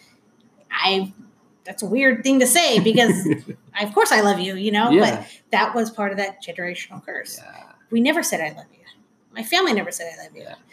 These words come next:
Speaker 1: Their family never said, "I love you."
Speaker 2: Mm-hmm.
Speaker 1: That's just how you're raised.
Speaker 2: Mm-hmm.
Speaker 1: It was a weakness almost to
Speaker 2: Yeah.
Speaker 1: constantly have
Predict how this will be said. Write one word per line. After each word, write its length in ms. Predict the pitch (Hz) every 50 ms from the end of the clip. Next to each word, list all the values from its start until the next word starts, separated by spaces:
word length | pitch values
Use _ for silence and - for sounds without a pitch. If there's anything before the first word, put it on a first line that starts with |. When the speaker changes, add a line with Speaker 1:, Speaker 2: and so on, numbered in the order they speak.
| - _ _ _ -
Speaker 1:
Their 140 | 277 381
family 300 | 381 - 247 220 208 196
never 180 | 190 185 175 175
said, 220 | 175 180 165 165 165
"I 20 | 160
love 120 | 160 - -
you." 140 | 156 165 -
Speaker 2:
Mm-hmm. 260 | 107 107 107 - 101 - -
Speaker 1:
That's 160 | 214 214 -
just 160 | 254 233 -
how 260 | - - - - 190
you're 260 | 220 226 226 233 240 233
raised. 600 | 269 330 277 180 165 165 175 147 113 107 104 113
Speaker 2:
Mm-hmm. 220 | 139 135 117 - _ _ _ _ -
Speaker 1:
It 80 | 208
was 160 | 226 262 233 220
a 60 | 208
weakness 580 | 196 185 247 330 349 - - 202 170 160 - -
almost 420 | 185 170 170 160 - - - - -
to 60 | -
Speaker 2:
Yeah. 60 | -
Speaker 1:
constantly 460 | - - 240 240 - - 208 196 180 175
have 460 | - 185 202 226 226 - - - -